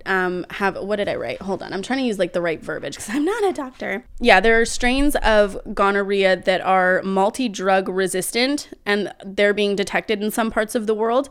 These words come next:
<clears throat> And same with chlamydia, but less, less so. But that is from people not treating their infection or misusing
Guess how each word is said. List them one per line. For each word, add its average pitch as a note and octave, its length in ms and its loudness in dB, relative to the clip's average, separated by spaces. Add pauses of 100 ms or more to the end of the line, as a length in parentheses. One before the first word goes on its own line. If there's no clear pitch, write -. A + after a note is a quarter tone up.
(420)
<clears throat> - 60 -4 (180)
And A#3+ 440 4
same A#3 180 2
with A3 100 -6
chlamydia, F3+ 420 0
but E3+ 140 -4
less, F3+ 320 -2 (720)
less F3+ 320 0
so. C4 360 2
But G3+ 420 0 (840)
that B3 300 2
is G#3 200 -2 (180)
from A3 460 -2
people G3+ 520 -4 (460)
not G3+ 420 -2
treating B3 640 0 (160)
their A#3+ 220 0
infection C4 680 -4 (140)
or G#3+ 540 2 (160)
misusing F3+ 920 -4